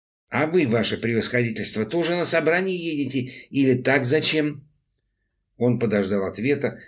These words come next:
но Сележаров безмолвствовал и только глубже ушел в свой зеленый шарф. Сутугин вздохнул. «Так», сказал он, — «не удостаивают ответом». Он насмешливо поглядел на всех и добавил:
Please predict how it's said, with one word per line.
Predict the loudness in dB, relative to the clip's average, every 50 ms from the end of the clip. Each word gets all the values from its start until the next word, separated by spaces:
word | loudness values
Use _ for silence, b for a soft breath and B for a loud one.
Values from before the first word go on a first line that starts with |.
| B B B
но | 0 0
Сележаров | 2 2 0 2 0 0 2 2 2 2 2 0 0 0
безмолвствовал | 0 2 2 4 4 4 4 4 2 2 0 -4 -8 -8 -8 -10 -10 B B B B -16
и | -8
только | -4 -2 -2 0 0 0
глубже | 0 2 2 2 2 2 2 2 2
ушел | 0 0 -2 -2 -2 -2 -2
в | -2
свой | -4 -4 -2 -2 -2
зеленый | -2 -2 -2 -2 -2 -2 -4
шарф. | -4 -4 -4 -4 -4 -4 -6 -8 -14 _ _ _ _ _ _ _ _ _ _ _ _ _
Сутугин | -8 -6 -4 -4 -2 -2 -2 0 2 2 2 0
вздохнул. | 0 0 -2 -2 -4 -6 -8 -8 -8 -10 -12 -16 _ _ _ _ _ _ _ _ _ _ _ _ _ _ _ -2
«Так», | 0 0 2 2 2 2 2 2 0 0 0 -2 -2 -2 -2 -2 -2 -2 -2
сказал | -4 -4 -4 -4 -4 -4 -4 -4 -2 -2 0 0 0
он, — | 0 -2 -2
«не | -2 0 0 2
удостаивают | 2 0 0 0 0 0 -2 0 0 0 0 0 0 0 0 0 0 0 -2 -4 -4 -6 -4
ответом». | -4 -4 -4 -2 2 2 2 2 2 0 0 0 0 -2 -4 -10 -16 _ _ _ _ _ _ _ _ _ _ _ _ _ _ _ _ -6
Он | -2 0 0
насмешливо | 2 2 0 0 0 2 2 2 2 2 0 0 0
поглядел | 0 0 0 0 0 2 2 2
на | 2 2 0 0
всех | 0 -2 -2 -4 -4 -4
и | -4 -2
добавил: | 0 2 2 2 2 2 0 -2 -6